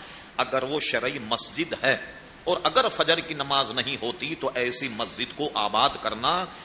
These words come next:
مسلمانوں پر ضروری ہے۔ اگر وہ شرعی مسجد ہے اور کسی عوارض کی وجہ سے اگر وہاں فجر کی نماز نہیں ہوتی، اگر وہ شرعی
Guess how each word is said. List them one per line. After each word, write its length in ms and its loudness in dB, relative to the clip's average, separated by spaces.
مسلمانوں 720 0
پر 120 0
ضروری 460 -2
ہے۔ 160 0
اگر 260 4
وہ 160 2
شرعی 360 2
مسجد 480 -2
ہے 80 4
اور 120 -2
کسی 400 -2
عوارض 460 0
کی 100 -4
وجہ 240 0
سے 300 0
اگر 300 2
وہاں 200 2
فجر 300 2
کی 140 -6
نماز 440 2
نہیں 280 2
ہوتی، 340 -4
اگر 240 4
وہ 120 4
شرعی 300 2